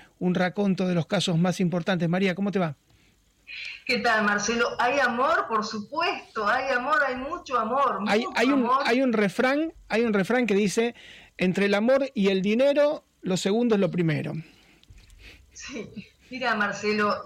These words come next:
Speaker 2: yo creo que cuando los hijos de una persona que ya tiene varios añitos se enteran, mamá o papá se, se casa, ahí empiezan, yo,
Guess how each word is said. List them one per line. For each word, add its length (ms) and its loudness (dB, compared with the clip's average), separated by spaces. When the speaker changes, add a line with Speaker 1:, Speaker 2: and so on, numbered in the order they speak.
Speaker 2:
yo 140 -4
creo 280 0
que 200 -4
cuando 640 0
los 500 0
hijos 840 -2
de 240 -2
una 220 2
persona 480 0
que 100 -4
ya 180 -2
tiene 220 0
varios 480 -2
añitos 800 -2
se 160 -4
enteran, 800 0
mamá 520 2
o 100 -2
papá 320 0
se, 380 -4
se 180 -8
casa, 720 -2
ahí 320 -2
empiezan, 840 -2
yo, 340 -4